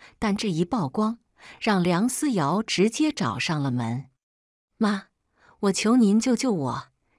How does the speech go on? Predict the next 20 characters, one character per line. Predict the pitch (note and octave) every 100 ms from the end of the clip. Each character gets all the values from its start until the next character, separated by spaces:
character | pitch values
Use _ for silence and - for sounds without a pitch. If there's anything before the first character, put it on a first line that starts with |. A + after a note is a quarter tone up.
| _
救 | C4+
救 | A#3+ C4
您 | E3+ D3+
的 | G3+
外 | A#3+ G3
孙 | - F#3+ F3
吧。” | - - - _ _ _ _ _ _ _
她 | - F3+
双 | - G3
手 | G3+ D#3 B2
放 | F#3 D#3
在 | D3 D3+ C3+
微 | F#3+ F#3+
微 | G#3
隆 | F#3+ D3+ F3
起 | A3+ -
的 | C#3
小 | D#3 C#3+ A2
腹 | - F3
上， | C#3 A2+ B2+